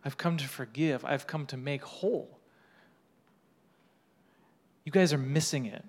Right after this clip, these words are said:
You're missing the point. And actually, I, I don't have time to get into this, but I would encourage you to read, uh,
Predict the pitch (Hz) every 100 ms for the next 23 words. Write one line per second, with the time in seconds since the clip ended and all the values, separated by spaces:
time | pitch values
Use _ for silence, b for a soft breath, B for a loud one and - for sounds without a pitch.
0 | - 139 151 139 123 - 165 131 - B
1 | B B 156 170 - 156 147 160 - 151
2 | 156 185 175 - 175 156 147 165 151 143
3 | 127 - 131 - - - _ _ - -
4 | 151 139 190 226 151 143 143 117 143 165
5 | 180 170 - B B B B 143 139 127
6 | -